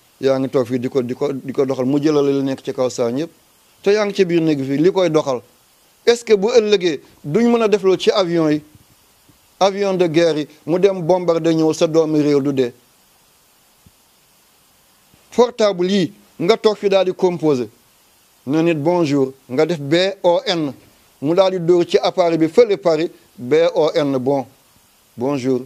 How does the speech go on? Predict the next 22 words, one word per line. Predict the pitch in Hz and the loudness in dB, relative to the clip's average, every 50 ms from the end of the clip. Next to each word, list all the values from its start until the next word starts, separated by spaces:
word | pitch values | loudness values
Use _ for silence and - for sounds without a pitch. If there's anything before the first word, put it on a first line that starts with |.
| - _ _ _ _ _ | -10 _ _ _ _ _
J | - 127 104 123 147 156 180 - | -14 -10 -8 -4 -4 -4 -2 -2
O | 147 139 151 156 - | -2 -2 -2 -2 -4
U | 143 143 160 190 - _ _ _ _ _ - | -6 -8 -8 -10 -14 _ _ _ _ _ -2
R, | 151 139 120 117 | 0 0 0 0
loolu | 123 139 165 165 143 | -2 0 0 0 0
la | 127 120 | -2 -4
de, | 110 135 - _ _ _ _ _ _ _ - - | -6 -8 -10 _ _ _ _ _ _ _ -20 -14
bonjour. | - 123 143 170 175 156 131 135 131 127 127 _ _ _ _ _ - | -8 -4 -2 0 0 0 0 0 -2 -2 -4 _ _ _ _ _ -2
Nga | 143 185 208 | 0 0 2
dóor | 180 202 208 196 | 4 4 2 2
fi | - 185 180 | 2 -4 -4
bonjour | 165 165 190 196 185 156 170 170 156 | -2 -2 0 0 0 0 2 2 2
léegi, | 160 175 208 214 202 202 - - - _ - | 4 4 4 4 2 -2 -8 -18 -18 _ -6
mu | 147 175 170 | -4 -2 0
génne | 165 180 175 170 165 160 | 2 0 0 0 0 -2
Paris, | 156 - 151 147 147 143 | 0 0 0 0 0 -2
bonjour. | 135 143 151 151 143 120 127 127 117 110 - _ _ _ | -2 0 0 0 0 -2 -2 -2 -4 -4 -8 _ _ _
Lii | - 170 208 247 247 240 233 | -2 0 0 2 2 4 4
yóbbu | 233 214 170 170 | 4 2 2 0
li | 180 180 175 | 0 0 0
virus | 170 180 208 196 175 - - | 0 2 2 0 0 0 -2
la. | 120 107 | -6 -6